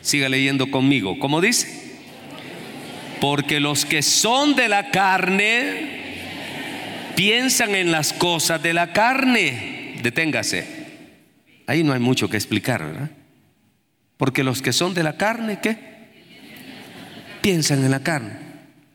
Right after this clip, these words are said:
Por eso en la Biblia se, se identifica solo a dos tipos de cristianos. Tipos. No que sean cristianos en la realidad,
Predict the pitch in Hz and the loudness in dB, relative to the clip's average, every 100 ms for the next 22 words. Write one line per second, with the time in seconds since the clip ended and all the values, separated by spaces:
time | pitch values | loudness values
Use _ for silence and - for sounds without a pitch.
0 | _ 127 143 - 143 135 - - 123 117 | _ 2 2 4 0 -2 -8 -6 -2 0
1 | 123 165 160 147 135 127 120 117 - 117 | 2 2 4 2 0 0 0 0 2 4
2 | 117 113 110 120 208 175 151 180 170 170 | 4 2 0 0 0 0 0 2 2 0
3 | - - - 127 147 156 - 165 160 147 | -6 -16 -4 -2 0 -2 0 0 0 0
4 | 120 113 - 110 - - 87 78 - - | 0 -2 -2 -2 -2 -2 -4 -4 -16 -20
5 | - _ _ _ _ _ _ _ _ _ | -20 _ _ _ _ _ _ _ _ _
6 | _ - 131 - - - - - - _ | _ -2 -2 -2 -8 -6 -8 -12 -18 _
7 | _ - 92 98 160 165 131 - - 233 | _ -8 -2 0 -2 -2 -4 0 0 0
8 | 160 104 113 107 - 110 101 92 104 95 | -2 -4 -4 -4 -2 -2 -4 -4 -4 -2
9 | 95 104 98 90 80 90 | -2 -2 0 0 -4 -6